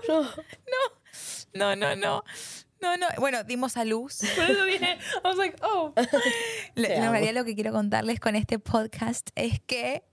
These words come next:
Speaker 2: ¡tarán! No.
Speaker 1: No, no.
Speaker 2: No, no, no, no.
Speaker 1: Dije, no, no, antes de que
Speaker 2: No,
Speaker 1: empieces.
Speaker 2: ¿por qué? Porque de verdad, amiga, o sea, eh, sentimos que, mm,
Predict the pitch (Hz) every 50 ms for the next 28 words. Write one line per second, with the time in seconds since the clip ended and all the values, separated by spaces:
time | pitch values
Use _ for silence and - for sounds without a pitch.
0 | _ _ _ - 359 370 370 370 370 370 381 381 370 359 - - - - 147 147
1 | 147 139 135 - 226 - 131 - - - - - 214 202 190 180 175 180 175 175
2 | 170 170 170 180 190 165 196 196 165 170 160 160 151 151 156 143 131 151 147 147
3 | 156 160 156 - - 226 240 - 143 175 208 196 240 269 269 - 330 247 - 185
4 | - - - 175 175 170 165 165 156 147 147 147 147 143 147 160 165 175 - 170
5 | - 185 170 170 151 - 165 151 143 - - 60 - - - - 57 50 50 50
6 | - - - - - - 156 170 170 180 185 190 202 185 - - 180 165 151 151
7 | 147 147 143 143 147 147 - - -